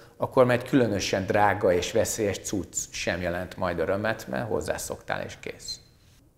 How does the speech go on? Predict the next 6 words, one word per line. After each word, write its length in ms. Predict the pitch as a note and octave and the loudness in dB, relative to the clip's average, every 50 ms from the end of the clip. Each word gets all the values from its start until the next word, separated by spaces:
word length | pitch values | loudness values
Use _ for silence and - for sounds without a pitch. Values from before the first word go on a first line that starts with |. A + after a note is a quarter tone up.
| _ _ _ | _ _ _
A 80 | - A#2 | -2 0
megelőzés 680 | A#2+ A#2+ A2 A2+ G2+ G2+ G2+ G2 G2 G#2 G2 - - | 2 2 4 4 4 4 2 2 0 0 -2 0 0
lenne 280 | A#2+ G#2+ G2 G2+ G2+ | 0 0 0 2 2
a 40 | G2 | 2
legnagyobb 580 | F#2+ F#2 F#2 F#2+ E2 E2+ F#2 F2+ F2 F2+ - - - - - | 2 2 2 0 -2 -4 -2 -2 -2 -4 -6 -10 -18 -20 -12
feladat. 680 | - - F2 F2 G#2 A#2 C3 C3+ - - - - - | -6 -4 -2 0 2 2 2 2 0 -4 -10 -16 -18